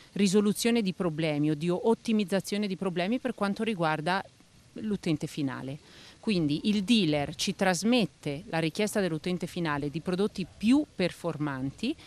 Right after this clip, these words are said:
e con caratteristiche specifiche di un certo tipo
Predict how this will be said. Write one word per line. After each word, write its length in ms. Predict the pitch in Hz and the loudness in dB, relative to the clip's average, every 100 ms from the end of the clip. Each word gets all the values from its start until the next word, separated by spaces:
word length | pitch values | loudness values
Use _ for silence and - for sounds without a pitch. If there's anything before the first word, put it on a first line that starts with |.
| - | -12
e 140 | - 180 | -6 0
con 180 | 240 226 | 2 2
caratteristiche 720 | 208 185 185 208 - 220 185 | 0 0 -2 -4 -4 -6 -6
specifiche 880 | - 170 - - 185 - - 170 165 - - | -4 -6 -4 -6 -6 -6 -4 -4 -4 -10 -6
di 120 | 175 | 0
un 100 | 185 | 0
certo 360 | 165 156 - 220 | 0 -4 -2 -4
tipo 420 | - 135 202 | -4 -6 -4